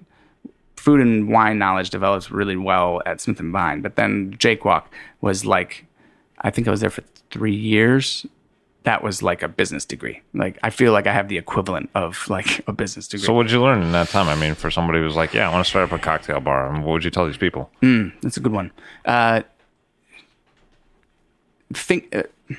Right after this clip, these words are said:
Speaker 1: business is a money-making machine, and we went into it not thinking that. You know, we went into it thinking it was a really romantic idea to be able to say, "I own a bar in Brooklyn." You know,
Speaker 2: Mm-hmm.
Speaker 1: so everybody,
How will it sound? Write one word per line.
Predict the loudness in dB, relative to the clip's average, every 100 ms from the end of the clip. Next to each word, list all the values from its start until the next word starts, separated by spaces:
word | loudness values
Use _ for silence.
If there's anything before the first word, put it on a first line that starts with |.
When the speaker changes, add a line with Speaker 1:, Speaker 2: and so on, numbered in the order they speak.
| -18 _ _ _
Speaker 1:
business | 4 4 4
is | 2
a | 2
money-making | 2 2 0 0
machine, | -2 -2 -4 -8 -14 _ _ _ -20 -20 _
and | 0 4
we | 6
went | 6 4
into | 2 2 0
it | 0 _ _ _ _ _
not | 0 2 2 0
thinking | -10 -10 -10
that. | -8 -10 -6
You | 0
know, | 2 2
we | 0 0
went | 2 2
into | 2 0
it | -2 0
thinking | -2 0
it | -2
was | -2
a | 0
really | 4 4 4
romantic | 4 2 0 -2
idea | -4 -2 -2 -4
to | -4
be | -4
able | -4
to | -4
say, | -4 -4 -2
"I | -2
own | 0 -2
a | -2
bar | -4 -4
in | -4
Brooklyn." | -6 -8 -12 _ 0
You |
know, | 2
Speaker 2:
Mm-hmm. | 2
Speaker 1:
so | 4
everybody, | 4 4 2 2 0